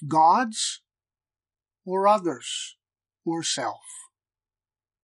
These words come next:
The true servant lives for the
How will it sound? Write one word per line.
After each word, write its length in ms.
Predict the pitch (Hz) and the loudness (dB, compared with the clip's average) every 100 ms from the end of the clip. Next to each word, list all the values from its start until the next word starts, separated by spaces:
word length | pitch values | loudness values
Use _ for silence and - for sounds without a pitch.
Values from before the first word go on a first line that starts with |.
| _ _ _ _ _ _ - - _ - | _ _ _ _ _ _ -20 -20 _ 4
The 100 | 202 | 4
true 380 | 202 - 269 254 | 6 4 6 6
servant 680 | - - 233 226 226 220 | 6 4 4 4 4 4
lives 540 | 156 170 208 214 196 - | 2 6 6 6 0 -2
for 220 | - 202 | 2 0
the 220 | 175 185 | 2 -2